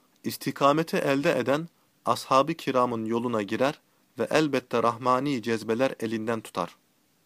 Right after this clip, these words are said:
Takrib makamına kavuşturur. Takrib makamı da onu aşk-ı Rabbaniye devri teslim eder. "İnayetten ibaret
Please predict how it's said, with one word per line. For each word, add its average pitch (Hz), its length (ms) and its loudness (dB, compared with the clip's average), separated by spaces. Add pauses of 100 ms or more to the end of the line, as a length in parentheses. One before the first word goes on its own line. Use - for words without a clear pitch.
(400)
Takrib 165 420 -2
makamına 123 540 0
kavuşturur. 95 520 -6 (1200)
Takrib 170 400 0
makamı 139 480 0
da 127 100 2
onu 135 360 -4 (260)
aşk-ı 135 380 -2
Rabbaniye 117 720 2 (280)
devri 131 340 2
teslim 117 440 -6
eder. 92 320 -4 (1120)
"İnayetten 139 640 2
ibaret 123 520 2